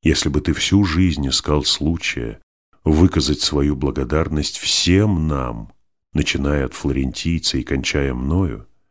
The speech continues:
ты не мог бы сделать ничего лучше, чем твоё послушание мне сейчас.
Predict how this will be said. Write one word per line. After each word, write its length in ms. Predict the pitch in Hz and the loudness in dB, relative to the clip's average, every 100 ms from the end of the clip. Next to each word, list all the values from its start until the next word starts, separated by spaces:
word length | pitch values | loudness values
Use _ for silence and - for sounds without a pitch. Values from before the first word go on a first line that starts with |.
| _ _ _ _ _ _ | _ _ _ _ _ _
ты 80 | 104 | 6
не 100 | 92 | 8
мог 240 | 95 101 82 | 8 6 6
бы 120 | 90 | 2
сделать 480 | 71 98 95 95 87 | 2 4 4 2 2
ничего 920 | 92 107 135 127 - 104 98 85 85 | 4 6 4 4 0 0 2 2 2
лучше, 540 | 82 101 - - 69 | 4 2 0 -6 -6
чем 280 | - 71 67 | -4 -4 -4
твоё 380 | 65 69 76 85 | -2 0 2 0
послушание 920 | 69 - 67 64 - 85 90 71 64 | -2 -6 -6 -6 -2 0 0 -2 -4
мне 360 | 65 67 73 | -2 -2 -2
сейчас. 1000 | - - - - - - - - - - | -4 -8 -10 -10 -10 -12 -12 -12 -14 -18